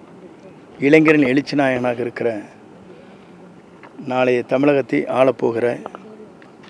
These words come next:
விஜய் அவர்கள் இங்கே வர இருக்கிறார்கள். அதற்கான ஏற்பாடுகளை மாவட்ட நிர்வாகிகள், கழக தொண்டர்கள், பொதுமக்கள் அத்தனை பேரும் ஒருங்கிணைந்து அந்த பணிகளை நாங்கள் மேற்கொள்ள இருக்கிறோம். இது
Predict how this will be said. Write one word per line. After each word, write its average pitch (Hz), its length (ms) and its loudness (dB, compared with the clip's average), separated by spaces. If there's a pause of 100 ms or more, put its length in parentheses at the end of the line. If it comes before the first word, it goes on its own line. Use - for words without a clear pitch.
(280)
விஜய் 131 260 0
அவர்கள் 120 220 -2
இங்கே 120 200 -6
வர 110 160 -4
இருக்கிறார்கள். 107 560 -8 (1200)
அதற்கான 151 420 2 (120)
ஏற்பாடுகளை 139 500 2 (500)
மாவட்ட 127 400 -2
நிர்வாகிகள், 120 520 -6 (840)
கழக 131 240 2
தொண்டர்கள், 117 520 -6
பொதுமக்கள் 117 460 -6 (1500)
அத்தனை 139 260 0
பேரும் 143 340 0
ஒருங்கிணைந்து 143 440 0
அந்த 120 160 -8
பணிகளை 113 320 -6 (220)
நாங்கள் 110 260 -8
மேற்கொள்ள 113 340 -8
இருக்கிறோம். 113 360 -12 (1600)
இது 139 220 0